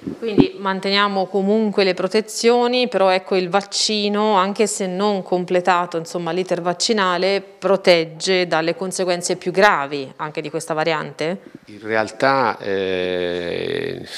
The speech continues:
Speaker 2: nel Regno Unito le persone che hanno fatto solo una dose di vaccino in alcuni casi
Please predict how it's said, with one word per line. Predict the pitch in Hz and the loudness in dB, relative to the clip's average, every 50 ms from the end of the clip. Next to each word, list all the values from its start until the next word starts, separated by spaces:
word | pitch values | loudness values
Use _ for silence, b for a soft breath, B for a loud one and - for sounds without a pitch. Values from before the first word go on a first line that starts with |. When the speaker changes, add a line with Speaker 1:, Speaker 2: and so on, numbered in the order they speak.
| B B | B B
Speaker 2:
nel | - 98 98 92 | -2 -2 0 2
Regno | 104 107 104 101 | 2 2 2 2
Unito | 101 98 117 139 139 - 110 95 | 2 2 2 0 0 2 2 2
le | 92 92 87 | 2 0 0
persone | - 98 95 - - - 113 110 104 98 95 - - - - | 0 -2 -2 -2 0 0 0 2 2 0 0 -2 -4 -10 -6
che | - - 101 | -2 0 0
hanno | 101 98 95 | 0 0 -2
fatto | - - 110 107 - - 101 | 0 0 0 0 0 -4 -6
solo | - - 107 104 | -2 0 0 0
una | 101 98 95 | 0 0 0
dose | 95 110 107 107 98 104 | 2 0 0 2 0 0
di | 101 104 | -2 0
vaccino | 98 98 92 - - 139 135 120 98 87 - - - - _ _ _ - - | 0 0 0 0 0 0 2 2 0 0 -2 -8 -18 -20 _ _ _ -12 -8
in | 110 110 110 104 | -6 -4 -2 0
alcuni | 104 104 95 - - 120 117 107 92 | 0 0 0 0 -2 0 0 0 0
casi | - 110 117 117 98 101 92 | 0 2 2 2 2 0 -4